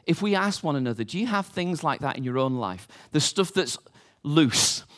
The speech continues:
the stuff that's unfinished, the relationships that aren't quite right, the situations where you wonder, "What was that about?" And you carry them, and there's a sense in which you live through them, and you think,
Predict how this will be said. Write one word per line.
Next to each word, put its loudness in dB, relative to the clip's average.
the 0
stuff 2
that's 0
unfinished, 0
the 2
relationships 4
that -2
aren't 0
quite 0
right, 0
the 6
situations 2
where 0
you -2
wonder, 2
"What -4
was -2
that -6
about?" -10
And 6
you 6
carry 4
them, 2
and 6
there's 4
a 4
sense 4
in 2
which 0
you 0
live 4
through 2
them, 2
and 0
you -2
think, -2